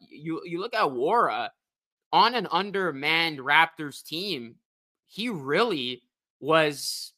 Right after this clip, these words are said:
the guy who ignited the Raptors second unit and that bench, showing off his length, his shooting ability, his ability to create. And like I said, I really like his size on the wing for the Raptors. So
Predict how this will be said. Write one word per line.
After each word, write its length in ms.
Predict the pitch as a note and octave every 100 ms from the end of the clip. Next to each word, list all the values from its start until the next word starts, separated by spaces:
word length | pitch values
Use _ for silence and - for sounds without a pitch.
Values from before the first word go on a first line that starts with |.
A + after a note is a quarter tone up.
| _
the 120 | C#3+
guy 280 | C#3+ C#3+ F3+
who 180 | D3+ D#3+
ignited 500 | C#3+ B2+ D3+ F3 D#3
the 80 | D3
Raptors 340 | E3 F3 E3
second 320 | - F#3 E3
unit 320 | D#3 A#3 E3+ -
and 140 | C#3
that 180 | E3+ E3
bench, 320 | D#3 B3 A#2
showing 400 | - F#3 A#3+ B3
off 220 | D#3 C#3+ -
his 280 | C#3 A#2 A2
length, 680 | B2+ D#3 C#3+ A2+ F#2+ - _ _ _ _
his 140 | - D3+
shooting 380 | - F3 E3+
ability, 760 | D#3 C3+ D#3 D3+ C#3 A#2+ G#2 F#2 _ _ _ _ -
his 420 | D#3 C#3+ - - _ _ -
ability 460 | D3+ D#3+ E3 D#3+
to 180 | D#3+ E3
create. 800 | - D3+ D#3 D#3 D3 A#2 G2 - - - _ _ -
And 380 | D#3 D#3 D3 C#3
like 220 | F3 G#3+
I 80 | G#3+
said, 220 | G3 G#3
I 80 | D3
really 400 | D3+ D3+ F3+ G#3+
like 240 | F#3+ G3 F#3+
his 180 | F3
size 480 | - D3 D3 E3 D#3
on 280 | - D3+ D#3
the 80 | C#3
wing 500 | B2 C3+ D#3 D#3+ D#3 _ _
for 100 | D#3
the 80 | D3
Raptors. 640 | B2+ A2+ C#3+ - E3 E3+
So 480 | - D3+ C#3+ C3 B2